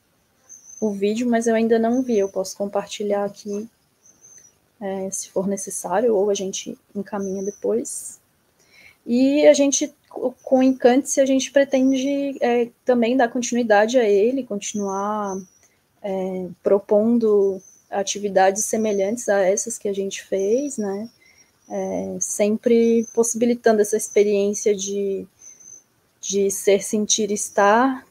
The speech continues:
da cultura afro-brasileira, né? De partilhar esses saberes e fazeres, o canto, o batuque, o cheiro, a costura, né? As roupas, tudo isso tem, é, é, significados muito fro-, profundos pra gente.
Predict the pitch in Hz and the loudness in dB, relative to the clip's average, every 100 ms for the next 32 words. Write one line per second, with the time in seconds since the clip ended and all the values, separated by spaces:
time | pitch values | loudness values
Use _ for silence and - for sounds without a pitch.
0 | 202 196 190 196 196 214 220 202 190 208 | -6 -6 2 2 2 -4 2 4 4 2
1 | 202 196 196 202 196 196 240 269 208 202 | 4 4 4 2 2 2 0 0 -2 -4
2 | 208 202 190 190 - 202 - 214 196 190 | -6 -6 -8 -8 -6 -6 -4 0 2 4
3 | 214 226 226 214 196 185 190 196 - 190 | 2 0 -6 -2 0 0 -2 -6 -4 -4
4 | 190 185 196 220 220 - - _ _ - | -2 -2 0 0 -2 -8 -12 _ _ -14
5 | 180 - 208 202 196 185 175 - 208 185 | -14 0 0 0 -2 -2 -2 -4 -6 -6
6 | - 185 - - 202 196 196 190 190 - | -8 -8 -4 0 2 2 0 -4 -12 -10
7 | - 202 202 196 196 202 190 190 214 - | -4 -2 -2 -4 -4 -6 -2 0 0 0
8 | 185 - 202 208 220 - 220 214 220 _ | -4 -4 -2 -2 -2 -2 -2 -2 -4 _
9 | _ _ _ - 202 190 190 190 - _ | _ _ _ -8 -4 0 0 0 -6 _
10 | _ _ _ - - 190 190 - 196 202 | _ _ _ -16 -4 -2 -2 -2 -2 -2
11 | 233 233 208 196 208 196 208 214 - 226 | -4 0 2 4 2 -4 -4 -4 -4 -4
12 | - 220 208 - 214 269 269 - 202 202 | -2 -2 -2 -2 -2 -2 -4 0 0 2
13 | 196 233 311 - - | 0 0 -4 -10 -12